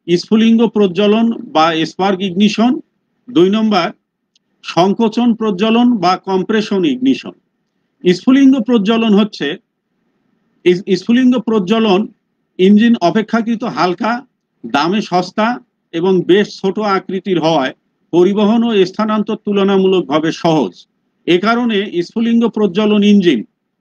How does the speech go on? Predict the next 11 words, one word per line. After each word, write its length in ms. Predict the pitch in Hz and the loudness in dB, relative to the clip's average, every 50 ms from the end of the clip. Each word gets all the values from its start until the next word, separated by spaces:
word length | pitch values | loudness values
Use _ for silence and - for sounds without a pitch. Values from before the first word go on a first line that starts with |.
| _ _ _ - | _ _ _ -2
সাধারণত 240 | 165 180 190 185 | 0 2 0 0
পেট্রোল 480 | 196 175 196 185 175 - - 208 214 214 | -2 -2 -2 -2 -2 -2 -4 -4 -4 -2
ইঞ্জিন 260 | 208 208 202 214 208 | -2 -2 -2 -2 -4
ও 80 | 214 180 | -6 -4
গ্যাস 300 | 147 165 185 190 175 - | -2 -2 -2 -2 -2 -2
ইঞ্জিন, 340 | 185 170 151 127 131 139 - - _ _ _ _ _ | -2 -2 -2 -2 -4 -4 -6 -10 _ _ _ _ _
নিম্নলিখিত 580 | 147 156 175 190 190 202 196 185 170 214 202 - | 2 2 2 2 2 0 0 0 0 0 -2 -2
ক্ষেত্রে 460 | 214 - - 196 180 - - 185 190 | -4 -2 -2 -4 -4 -2 -2 -2 -2
বহুল 320 | 165 151 160 156 196 226 214 | 0 0 0 0 0 0 0
ব্যবহৃত 480 | 175 175 165 160 170 170 170 170 170 165 | 0 -2 0 0 2 2 2 0 0 -2
হয়, 280 | 139 127 127 127 139 | -4 -4 -4 -6 -6